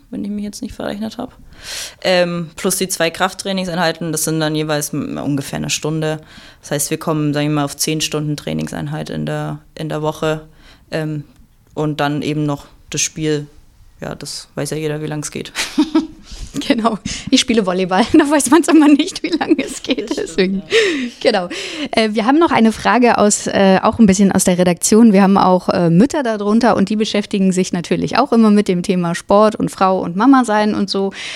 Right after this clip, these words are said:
Speaker 2: Und, äh, wir haben hier zum Beispiel die Melanie Leupolz, die ist jetzt mit einem neun Monate alten Baby, ähm, quasi angereist.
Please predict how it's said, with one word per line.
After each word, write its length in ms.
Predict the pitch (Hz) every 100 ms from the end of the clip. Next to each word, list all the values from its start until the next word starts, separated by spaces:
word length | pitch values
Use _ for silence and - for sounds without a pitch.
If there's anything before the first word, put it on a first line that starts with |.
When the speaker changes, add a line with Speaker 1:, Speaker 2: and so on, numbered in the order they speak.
| - - -
Speaker 2:
Und, 580 | 214 202 202 202 196 -
äh, 220 | 196 196
wir 180 | 185 185
haben 100 | 240
hier 100 | 254
zum 160 | 226 202
Beispiel 580 | 196 220 226 220 214
die 120 | 190 185
Melanie 400 | 180 190 185 170
Leupolz, 560 | 165 202 - 226 226
die 100 | -
ist 140 | 185 196
jetzt 180 | 185
mit 160 | 190 180
einem 160 | 175 170
neun 240 | 170 185
Monate 400 | 180 180 180 -
alten 260 | 175 175 165
Baby, 400 | 170 208 214 -
ähm, 560 | 180 175 165 160 - -
quasi 460 | - - - -
angereist. 760 | 185 226 247 208 202 208 208